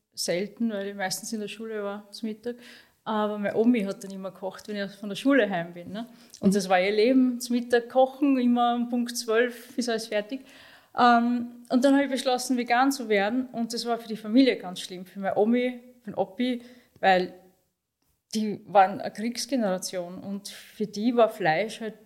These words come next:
Speaker 1: das Luxus überhaupt, der Luxus überhaupt. Und, äh, meine Omi hat geweint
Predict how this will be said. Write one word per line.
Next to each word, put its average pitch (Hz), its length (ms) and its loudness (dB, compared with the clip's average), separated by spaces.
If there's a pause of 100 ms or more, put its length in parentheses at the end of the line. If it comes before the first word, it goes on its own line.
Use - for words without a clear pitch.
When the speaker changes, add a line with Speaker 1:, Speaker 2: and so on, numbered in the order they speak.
(140)
Speaker 1:
das 175 160 -10
Luxus 220 680 -6
überhaupt, 180 680 2
der 196 80 -12
Luxus 214 340 -12
überhaupt. 214 500 0 (480)
Und, 226 600 2
äh, 220 180 4
meine 220 220 -2
Omi 254 200 6
hat 294 180 -2
geweint 247 580 0